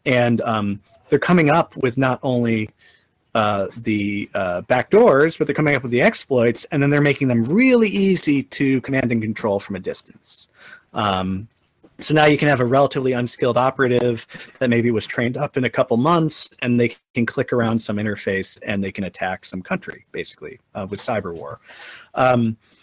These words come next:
but even if that doesn't happen, you know, information wants to be free, the old adage, right? Um,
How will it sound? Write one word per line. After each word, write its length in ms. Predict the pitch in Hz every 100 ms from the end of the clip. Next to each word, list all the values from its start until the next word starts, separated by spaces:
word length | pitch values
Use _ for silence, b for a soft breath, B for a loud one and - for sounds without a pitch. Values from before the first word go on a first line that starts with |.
| B B
but 160 | 190 196
even 200 | 233 226
if 120 | 208
that 160 | 180 160
doesn't 260 | 254 214
happen, 580 | 139 113 101 - 107 123 - -
you 100 | 151
know, 300 | 143 135 139 -
information 480 | 156 - 156 - 147
wants 180 | 143
to 80 | -
be 80 | 131
free, 380 | - 170 143 90
the 160 | 95
old 140 | 107 117
adage, 500 | 113 90 85 - -
right? 280 | 104 113 117 -
Um, 580 | 117 110 107 104 107